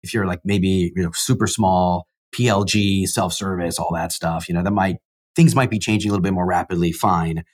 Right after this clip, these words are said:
If you're doing it every year, you're big, heavy enterprise, twelve-month sales cycles, whatever. Okay, fine.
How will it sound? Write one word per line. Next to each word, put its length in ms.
If 120
you're 80
doing 80
it 80
every 200
year, 400
you're 200
big, 340
heavy 340
enterprise, 920
twelve-month 400
sales 240
cycles, 400
whatever. 480
Okay, 260
fine. 480